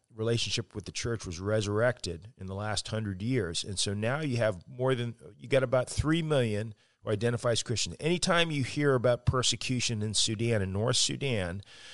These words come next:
nine times out of ten, it's either a Nuba Christian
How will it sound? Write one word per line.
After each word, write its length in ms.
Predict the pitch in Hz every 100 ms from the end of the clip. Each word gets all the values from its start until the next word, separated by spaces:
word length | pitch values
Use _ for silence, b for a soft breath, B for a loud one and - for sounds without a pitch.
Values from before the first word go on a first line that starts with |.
| B -
nine 240 | 120 151
times 300 | 151 147 123
out 100 | 135
of 100 | 127
ten, 420 | - 139 110 101 -
it's 180 | 110 113
either 240 | 113 110
a 60 | 104
Nuba 320 | 143 185 120
Christian 680 | - 147 - - 82 92